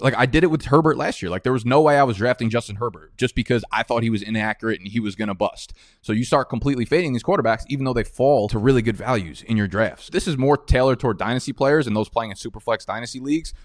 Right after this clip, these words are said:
which is the only type of Dynasty League you should be playing in. Invest in quarterbacks in Superflex and Dynasty. Do it often. More often than not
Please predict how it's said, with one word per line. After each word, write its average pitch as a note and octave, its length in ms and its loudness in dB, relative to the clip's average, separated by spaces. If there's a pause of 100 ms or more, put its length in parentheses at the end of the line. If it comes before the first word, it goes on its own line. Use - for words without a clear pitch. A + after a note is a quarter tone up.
(100)
which G2+ 180 -6
is G2 100 -4
the G#2 100 -4
only G#2 200 0
type G#2+ 180 -2
of F#2+ 160 -10
Dynasty G2+ 340 -8
League G2 200 -8
you F2+ 80 -14
should G2 180 -8
be F#2+ 80 -8
playing A#2+ 320 -6
in. G3+ 180 -6 (140)
Invest C#3+ 380 4
in F3+ 80 2
quarterbacks C#3 480 2
in A#2+ 60 -4
Superflex G#2+ 640 -4
and G#2 140 0
Dynasty. G2+ 600 -4 (200)
Do C3 220 4
it B2+ 40 8
often. A2 500 2 (280)
More C3+ 320 6
often C3+ 300 4
than B2 120 2
not A2+ 320 2